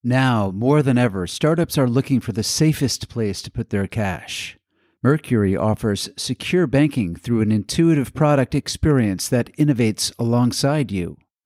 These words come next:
Through partner banks and their sweep networks, Mercury customers can access up to five million dollars in F D I C insurance, twenty times the per bank limit.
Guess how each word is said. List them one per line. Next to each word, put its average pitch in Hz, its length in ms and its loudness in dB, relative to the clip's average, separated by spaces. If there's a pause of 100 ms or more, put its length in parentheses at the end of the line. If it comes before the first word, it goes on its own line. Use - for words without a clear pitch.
(200)
Through 190 200 2
partner 165 360 2
banks 120 400 0
and 113 240 0
their 110 160 2
sweep 156 460 0
networks, - 680 -4 (300)
Mercury 151 400 2
customers 131 580 0
can 123 240 2
access 127 460 0
up - 160 -4
to 110 160 0
five 131 380 2
million 127 280 4
dollars 120 480 2
in 107 120 -2
F 127 200 -2
D 120 180 0
I 113 140 2
C 123 260 0
insurance, 107 720 -2 (340)
twenty 165 540 2
times 131 640 0
the 113 100 -4
per 120 220 0
bank 107 280 0
limit. 107 500 0